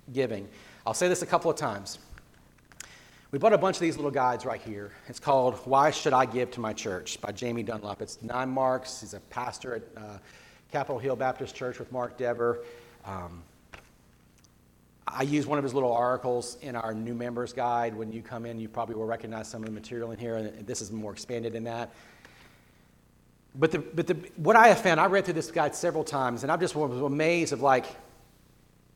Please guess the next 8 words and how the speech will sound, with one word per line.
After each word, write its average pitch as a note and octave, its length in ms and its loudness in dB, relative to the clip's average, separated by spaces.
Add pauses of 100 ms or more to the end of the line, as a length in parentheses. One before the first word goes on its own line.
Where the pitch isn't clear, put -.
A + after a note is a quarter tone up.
(440)
he E3 140 -6
doesn't F#3 400 2
really, F#3 280 2
he, F3 140 -6
he F3+ 140 -6
talks - 340 -6
about A#3 220 0
giving, B3 400 -4